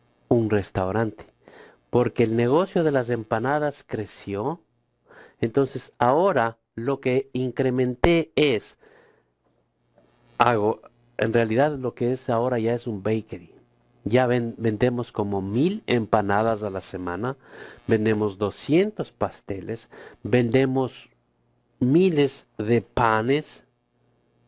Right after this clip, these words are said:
Todo eso estamos vendiendo en este año."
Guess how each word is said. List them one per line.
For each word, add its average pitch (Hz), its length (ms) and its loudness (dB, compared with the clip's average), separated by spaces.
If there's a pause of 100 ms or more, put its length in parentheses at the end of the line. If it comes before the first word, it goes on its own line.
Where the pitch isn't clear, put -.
(200)
Todo 170 340 4
eso 160 200 -2
estamos 143 520 -4 (420)
vendiendo 117 920 0 (580)
en 104 200 -4
este 98 300 -6
año." - 300 -14